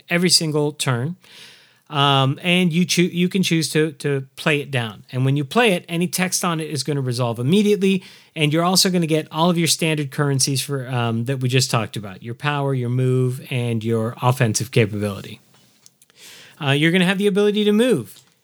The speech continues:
It costs one move point to move one. Um, if you're in your vehicle form,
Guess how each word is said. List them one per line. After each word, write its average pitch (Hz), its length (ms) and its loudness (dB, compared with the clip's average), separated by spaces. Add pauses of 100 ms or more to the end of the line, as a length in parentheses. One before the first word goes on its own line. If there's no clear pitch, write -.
(160)
It 143 140 -4
costs 170 520 2
one 165 280 2
move 151 320 2
point 226 300 0
to 160 120 -2
move 143 540 2
one. 131 460 2 (420)
Um, 113 540 -2
if 151 160 0
you're 185 100 6
in 170 120 4
your 139 80 4
vehicle 208 360 2
form, 135 380 -4